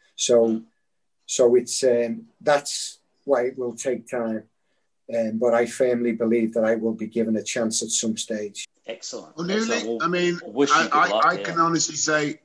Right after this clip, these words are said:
Speaker 3: look, I mean, I worked with you at Luton, and if you got a, the U S national job, I wouldn't mind, uh, helping out with you there.
Speaker 1: <laughs> Hey,
Speaker 3: One hundred percent.
Speaker 1: stranger things have
Speaker 3: One hundred percent.
Speaker 1: happened, Marvin.
Speaker 3: I know,
Speaker 1: There's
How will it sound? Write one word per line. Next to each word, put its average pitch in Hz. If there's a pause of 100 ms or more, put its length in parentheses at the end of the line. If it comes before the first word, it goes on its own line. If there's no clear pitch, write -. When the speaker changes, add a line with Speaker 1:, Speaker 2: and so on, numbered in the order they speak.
Speaker 3:
look, 139
I 131
mean, 135 (280)
I 147
worked 139
with 127
you 135
at 127
Luton, 131
and 123
if 127
you 127
got 143
a, 139 (540)
the 135
U 143
S 135
national 131
job, 127
I 139
wouldn't 131
mind, 123 (540)
uh, 120
helping 131
out 127
with 117
you 123
there. 127 (140)
Speaker 1:
<laughs> - (300)
Hey, 196
Speaker 3:
One 139
hundred 143
percent. 135
Speaker 1:
stranger 233
things 220
have 170
Speaker 3:
One 180
hundred 226
percent. 240
Speaker 1:
happened, 185 (420)
Marvin. 254
Speaker 3:
I 160
know, 185
Speaker 1:
There's 202